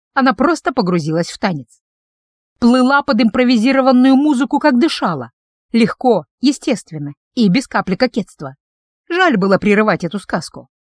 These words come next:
Когда у всех на коже проступила зеленая слизь, и мужчины ушли в отведенные им покои, король тоже отправился в мыльню.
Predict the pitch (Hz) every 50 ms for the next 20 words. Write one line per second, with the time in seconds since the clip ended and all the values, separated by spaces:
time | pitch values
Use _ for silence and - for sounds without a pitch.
0 | _ _ _ _ _ _ _ _ _ _ _ _ _ _ _ - 220 196 196 233
1 | 233 220 - - 269 233 - 262 247 - - 254 220 226 208 - 240 - - -
2 | 226 - 254 240 240 202 196 240 233 233 226 233 233 226 - - 320 339 330 -
3 | _ _ _ _ _ _ _ _ 277 240 254 285 - - - - 277 240 240 226
4 | 208 - - 254 240 214 214 185 226 233 208 185 233 233 220 220 214 220 220 -
5 | 233 220 190 - 262 - 370 359 311 175 135 _ _ _ _ _ _ _ - 208
6 | 202 247 311 370 349 - - 269 220 185 208 240 247 - - 247 214 180 170 170
7 | - - 294 277 294 277 196 156 139 131 123